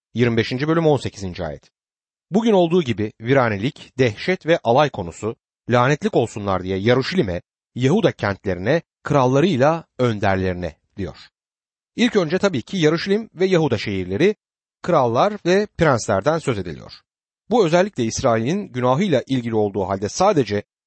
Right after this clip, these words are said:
Tanrı'nın kendi halkıyla sınırlı değildir. Dünyanın bütün ulusları suçludur. Bir şarap bardağının dolduğu gibi Tanrı'nın gazabı da dolar. İsrail'den sonra Mısır'dan da söz edilir. Yeremya yirmi beşinci bölüm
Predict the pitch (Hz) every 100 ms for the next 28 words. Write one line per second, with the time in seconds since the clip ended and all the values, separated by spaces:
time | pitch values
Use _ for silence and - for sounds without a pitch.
0 | _ 151 143 156 247 - 147 165 214 139
1 | 113 113 95 92 165 120 127 101 80 69
2 | - _ _ _ _ _ - 185 196 190
3 | 208 220 - 156 - 240 135 - 117 131
4 | - 110 90 - - _ _ _ _ -
5 | 196 220 175 190 139 113 110 104 101 98
6 | 120 127 160 98 143 185 127 120 147 190
7 | 139 110 104 110 107 82 67 - _ _
8 | _ - 147 233 240 185 123 104 - 101
9 | 104 180 190 _ - 175 208 139 110 98
10 | 110 151 147 - 117 95 73 67 - -
11 | _ _ _ _ - 123 170 190 190 180
12 | 123 123 113 120 120 170 180 220